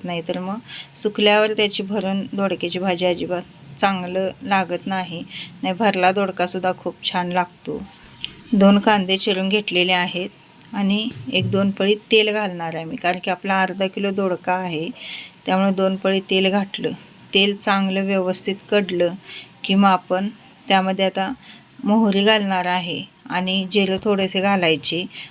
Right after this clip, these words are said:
आणि ते व्यवस्थित तेलात भाजले की मग कांदा व्यवस्थित भाजून घ्यायचा लाल कलर येऊसपर्यंत. आणि त्यानंतर मग हळद, हिंग आणि चटणी घालायची आहे आणि व्यवस्थित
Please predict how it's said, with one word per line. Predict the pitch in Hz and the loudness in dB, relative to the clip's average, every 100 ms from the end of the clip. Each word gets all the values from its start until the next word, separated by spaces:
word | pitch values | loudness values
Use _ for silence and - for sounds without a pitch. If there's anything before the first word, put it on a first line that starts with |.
| - | -6
आणि | 190 196 196 | 0 2 4
ते | |
व्यवस्थित | 208 208 196 202 220 208 | 6 6 4 2 0 2
तेलात | 208 190 185 | 2 4 0
भाजले | 196 208 180 175 175 175 - - | 0 -2 -2 -2 -4 -6 -12 -14
की | - | -8
मग | 185 185 | -8 -2
कांदा | 202 196 185 196 | 0 0 0 -2
व्यवस्थित | 202 202 - 190 | 0 -2 -4 -6
भाजून | 208 180 170 185 | -4 -4 -4 -4
घ्यायचा | 196 180 - 180 | -2 -2 -2 -2
लाल | 175 175 | -2 -4
कलर | - 180 175 | -4 -2 -2
येऊसपर्यंत. | 175 170 160 - 165 170 196 - - - - - - - | -2 -4 -6 -6 -6 -6 -8 -12 -18 -18 -18 -18 -14 -2
आणि | 185 196 196 | 0 2 4
त्यानंतर | 190 196 190 - 202 214 - - - 190 | 4 4 0 0 -2 -2 -10 -20 -12 -4
मग | 196 196 - | -2 -2 -4
हळद, | 180 190 190 196 196 | 0 4 6 4 0
हिंग | - 196 196 196 190 185 196 - - - - - - - | 0 4 4 4 2 0 -4 -14 -18 -16 -18 -18 -14 -2
आणि | 190 196 196 | 2 4 4
चटणी | - 202 - 190 | 2 2 0 0
घालायची | 202 208 185 160 180 | 2 2 2 0 0
आहे | 165 165 160 175 - - - - | 0 -2 -6 -8 -12 -20 -14 -6
आणि | 190 | 0
व्यवस्थित | 202 196 202 - | 2 2 2 0